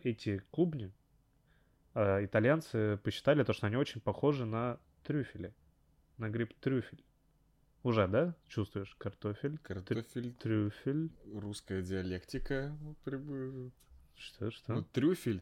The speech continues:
Speaker 2: тр, а картофель, он наоборот, Р Т.
Speaker 1: Н-, ну да,
Speaker 2: Понял?
Speaker 1: кстати, да. А, но здесь,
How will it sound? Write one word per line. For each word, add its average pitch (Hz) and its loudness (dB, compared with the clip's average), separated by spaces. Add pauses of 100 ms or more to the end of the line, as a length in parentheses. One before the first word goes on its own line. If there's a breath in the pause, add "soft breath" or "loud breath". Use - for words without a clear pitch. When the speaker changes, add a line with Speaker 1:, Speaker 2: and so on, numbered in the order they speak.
Speaker 2:
тр, 98 0
а 95 -8
картофель, 101 -2
он 98 -2
наоборот, 98 -2
Р 98 -2
Т. 90 -6
Speaker 1:
Н-, 107 -4
ну 113 0
да, 104 6
Speaker 2:
Понял? 117 -2
Speaker 1:
кстати, 98 -4
да. 98 -2 (720)
А, 101 8 (400)
но 127 8
здесь, 151 6